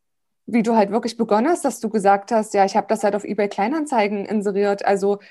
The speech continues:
es kann jetzt natürlich im Nachgang, es ist easy gesagt, aber es kann doch so einfach sein, <laughs> indem man,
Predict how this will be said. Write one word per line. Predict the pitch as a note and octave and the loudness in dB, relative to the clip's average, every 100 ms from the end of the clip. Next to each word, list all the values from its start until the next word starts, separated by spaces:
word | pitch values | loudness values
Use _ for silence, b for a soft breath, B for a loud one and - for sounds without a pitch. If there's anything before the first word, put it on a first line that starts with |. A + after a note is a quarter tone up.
| B | B
es | G3+ - | -2 0
kann | G#3 A3+ | 0 0
jetzt | A#3+ - | -2 -2
natürlich | A3 G#3 A3+ | -2 0 -2
im | G#3 | 0
Nachgang, | F#3+ G#3+ A3 B3+ A3 | 0 0 0 0 0
es | G3+ | -4
ist | G#3 - | -8 -4
easy | A3+ A#3 | -2 -2
gesagt, | A3 G3 G#3+ - | -2 2 2 2
aber | G3+ G3+ G3+ B | 0 0 -2 B
es | G3+ - | -6 -2
kann | A3+ A#3+ | 0 2
doch | C4 | 0
so | - A#3+ | 0 -2
einfach | - F#3+ A3+ C#4 - | 0 -2 0 -2 -2
sein, | G3+ F3+ F#3+ | 0 0 0
<laughs> | A3 C#4 C#4 B3+ - | 2 0 0 -2 0
indem | A#3 G#3+ A3 | 0 2 4
man, | A3+ A3+ | 4 0